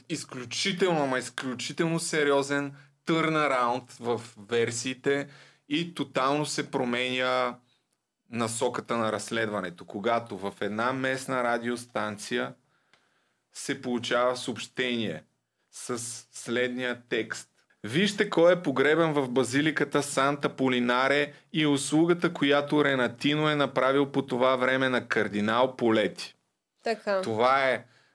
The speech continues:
Speaker 1: обаждането, което получава радиостанцията, съответно, а, информацията става публична и започва разследването. И сега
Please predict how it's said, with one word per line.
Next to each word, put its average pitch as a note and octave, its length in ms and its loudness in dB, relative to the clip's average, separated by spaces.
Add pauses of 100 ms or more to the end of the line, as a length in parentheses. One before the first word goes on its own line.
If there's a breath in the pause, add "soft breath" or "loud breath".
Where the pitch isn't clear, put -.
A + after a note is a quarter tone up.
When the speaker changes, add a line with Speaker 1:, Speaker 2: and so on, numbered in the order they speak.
Speaker 1:
обаждането, B2+ 880 2
което A#2+ 800 2 (1000 soft breath)
получава A#2 560 4
радиостанцията, A#2 920 0
съответно, A#2+ 760 -2
а, G#2 280 0 (100)
информацията A2 720 -2
става G#2 400 0
публична F3+ 640 2
и F#3+ 120 4
започва D#3+ 840 2
разследването. B2 800 0
И C#3+ 100 0
сега C#3+ 480 0